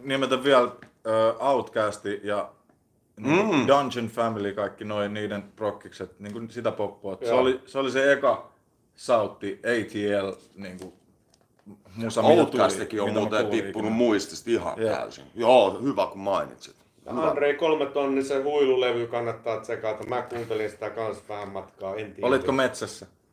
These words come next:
Speaker 1: Siellä se vois toimia.
Speaker 3: Autossa kuuntelin, mutta
Speaker 1: Mä ka-, kuuntelin, että äijä puhuu aluksi tosta metsässä käynti. Mä
Speaker 2: Niin, mä
Speaker 1: pakko
Speaker 2: en
Speaker 1: muuten palaa itse siihen. Mäkin käyn metsässä niin useasti vaan, kun mä aina jaksa käydä koiran kanssa ja tällä, niin se
Speaker 3: Mäkin käyn pissan
Speaker 2: Koira
Speaker 3: kanssa.
Speaker 2: pakottaa metsään.
Speaker 1: Jep, se on kyllä hyvä.
Speaker 3: Joka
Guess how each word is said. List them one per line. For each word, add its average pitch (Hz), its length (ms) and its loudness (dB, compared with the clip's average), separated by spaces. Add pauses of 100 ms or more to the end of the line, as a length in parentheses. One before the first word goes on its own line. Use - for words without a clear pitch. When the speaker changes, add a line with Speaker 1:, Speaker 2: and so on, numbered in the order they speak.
(200)
Speaker 1:
Siellä 123 280 4
se 107 100 0
vois 107 160 -2
toimia. 104 460 2
Speaker 3:
Autossa 120 520 2
kuuntelin, 110 540 -4
mutta 110 240 -4
Speaker 1:
Mä 120 80 4
ka-, 131 340 6
kuuntelin, 127 340 2
että 120 240 0
äijä 127 180 2
puhuu 127 240 0
aluksi 127 220 0
tosta 120 180 -12
metsässä 120 340 -8
käynti. 104 260 -8
Mä 131 140 -4
Speaker 2:
Niin, 156 280 4
mä 147 80 4
Speaker 1:
pakko 170 160 6
Speaker 2:
en 160 60 4
Speaker 1:
muuten 147 200 4
palaa 143 260 8
itse 131 160 0
siihen. 131 180 -4
Mäkin 135 200 -2
käyn 120 200 0
metsässä 117 440 -4 (180)
niin 120 220 -4
useasti 107 360 -6
vaan, 104 160 -2
kun 104 80 -8
mä 107 120 -6
aina 104 160 -6 (100)
jaksa 101 320 -8
käydä 95 360 -8 (200)
koiran 98 360 -8
kanssa 95 220 -12
ja 90 60 -18
tällä, 90 280 -10
niin 92 140 -16
se - 140 -14 (200)
Speaker 3:
Mäkin 131 220 -8
käyn 110 160 -2
pissan 127 240 4
Speaker 2:
Koira 90 120 8
Speaker 3:
kanssa. 104 160 2
Speaker 2:
pakottaa 123 460 6
metsään. 104 440 0
Speaker 1:
Jep, 110 180 4
se 90 120 -4
on 120 80 0
kyllä 120 140 0
hyvä. 113 240 0 (200)
Speaker 3:
Joka 165 200 -2